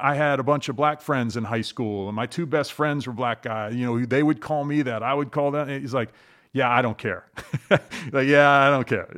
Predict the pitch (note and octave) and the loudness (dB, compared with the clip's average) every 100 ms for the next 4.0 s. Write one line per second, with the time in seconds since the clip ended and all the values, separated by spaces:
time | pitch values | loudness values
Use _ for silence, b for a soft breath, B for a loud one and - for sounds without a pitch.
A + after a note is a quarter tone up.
0 | B2 C3 D#3 A2 G#2 G2 G2 G#2 A#2+ A#2+ | -4 -2 -2 -2 -2 0 -2 -2 -6 -4
1 | C#3 B2 F#2 A2 A2+ G2+ G2 G#2+ A#2 - | -6 -6 -12 -12 -8 -6 -4 -2 -4 -6
2 | C3+ A2 G2 - G2+ G#2 - b b b | -8 -8 -10 -12 -14 -16 -20 b b b
3 | b b b b B2 A2+ D#3 C3+ B2 A#2+ | b b b b -4 -2 2 2 2 -4